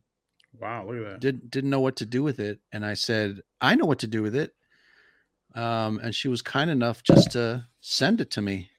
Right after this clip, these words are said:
Speaker 2: No questions asked.
Speaker 1: That is, uh, that's amazing.
Speaker 2: It's beautiful.
Speaker 1: That's, that's a, that's a
Speaker 2: Very
Speaker 1: good piece,
Speaker 2: nice.
Speaker 1: especially with the, uh, packaging.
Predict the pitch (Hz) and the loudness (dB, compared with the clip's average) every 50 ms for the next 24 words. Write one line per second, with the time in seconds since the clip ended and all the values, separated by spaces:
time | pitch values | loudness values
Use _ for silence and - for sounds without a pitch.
0 | _ _ _ _ _ _ _ - - _ _ _ _ - 107 160 175 165 - 196 | _ _ _ _ _ _ _ -20 -20 _ _ _ _ 0 2 2 2 4 4 4
1 | 202 185 - - 180 165 151 151 156 180 190 160 120 - - - _ - - 123 | 4 4 4 2 0 0 0 0 0 -2 -2 -4 -4 -6 -8 -10 _ -10 -4 2
2 | 127 139 156 151 143 131 110 113 113 113 110 117 117 123 147 147 120 110 113 117 | 4 4 4 4 4 2 4 4 2 2 2 2 2 0 0 -2 -2 -2 0 0
3 | 107 92 95 - 117 123 156 160 147 - - 208 240 - 320 302 - 180 226 - | -2 -2 -4 0 2 2 2 2 2 4 4 4 6 6 6 6 6 6 6 4
4 | 294 226 247 190 165 139 123 - 294 294 - 135 117 - - 165 190 190 - 190 | 6 6 6 6 6 6 6 6 4 4 2 -2 -4 0 4 4 4 4 4 4
5 | 160 139 127 127 127 127 123 113 120 131 147 190 180 175 123 104 95 92 | 6 6 6 6 6 4 2 2 2 2 0 0 0 -2 -6 -8 -8 -12